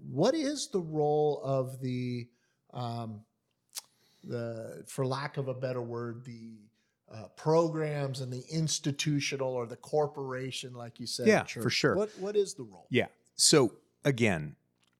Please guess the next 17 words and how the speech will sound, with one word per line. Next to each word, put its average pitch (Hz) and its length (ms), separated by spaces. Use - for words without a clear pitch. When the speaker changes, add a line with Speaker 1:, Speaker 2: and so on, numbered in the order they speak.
Speaker 2:
we're 123 140
not 123 180
throwing 101 180
the 90 60
baby 82 260
out 78 200
with 104 160
Speaker 1:
Mm-hmm. 135 260
Speaker 2:
bathwater. - 220
We 131 140
need 139 180
Speaker 1:
Mm-hmm. 160 180
Speaker 2:
Sundays, 76 320
man. 87 200
I 107 140
love 135 300
Sundays. - 640